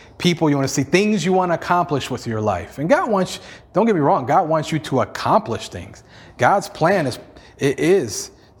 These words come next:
so that, uh, he does have a good plan for you, and it's a plan that will fulfill you.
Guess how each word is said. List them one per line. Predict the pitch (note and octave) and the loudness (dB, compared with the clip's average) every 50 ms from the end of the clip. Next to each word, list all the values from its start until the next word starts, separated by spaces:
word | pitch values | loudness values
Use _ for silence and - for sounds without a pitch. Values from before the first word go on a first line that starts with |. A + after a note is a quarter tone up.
| - | -14
so | - - - - C#3+ B2+ A2+ | -10 -6 0 2 2 2 2
that, | G#2 B2 A#2 G#2+ - - - - | 0 0 -2 -2 -4 -8 -8 -4
uh, | C3 A#2 G#2+ G2+ F#2+ G2 - - - | -4 -2 -2 -2 -4 -8 -12 -12 -10
he | B2 B2+ C3+ E3 E3+ | -4 -2 0 0 2
does | C#3+ D3 G3+ A3 G3+ F3 | 4 4 2 2 2 0
have | E3 C3 A2 | -2 -2 -2
a | A#2 | -4
good | G#2 F#2 A2 F#2+ - | -6 -6 -8 -8 -8
plan | - A#2 G#2 G2 F#2+ | -10 -8 -8 -8 -10
for | - - G2+ | -10 -10 -10
you, | F#2+ F#2 G2 | -8 -8 -8
and | G#2+ A2+ | -8 -8
it's | - - | -6 -8
a | B2+ | -8
plan | - - D#3 D3+ D3 C#3 | -4 -2 0 0 2 2
that | C3 C3+ B2 | 2 0 2
will | A#2+ C#3 F3+ A3+ A#3 - | 4 4 4 4 4 0
fulfill | - - D3 - - - G#3+ B3+ A3+ C#3 | -2 -6 -6 -6 -2 -2 0 2 2 0
you. | A2 F#2 G2 - | -2 -6 -10 -14